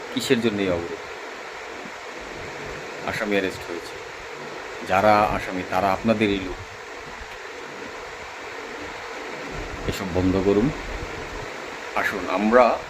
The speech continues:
আপনারা মিলেমিশে পাহাড় সাজাই। আমরাও তো বৈষম্য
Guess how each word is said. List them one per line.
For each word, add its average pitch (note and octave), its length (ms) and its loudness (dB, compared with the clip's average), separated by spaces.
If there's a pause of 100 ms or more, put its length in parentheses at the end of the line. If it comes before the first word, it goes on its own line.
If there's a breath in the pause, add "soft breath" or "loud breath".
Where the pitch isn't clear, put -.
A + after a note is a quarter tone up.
(140)
আপনারা G2+ 400 2 (880)
মিলেমিশে B2+ 760 6 (760)
পাহাড় A2+ 300 2 (100)
সাজাই। E2 300 -6 (2500)
আমরাও G#2+ 320 6
তো B2+ 80 4
বৈষম্য F#2+ 380 2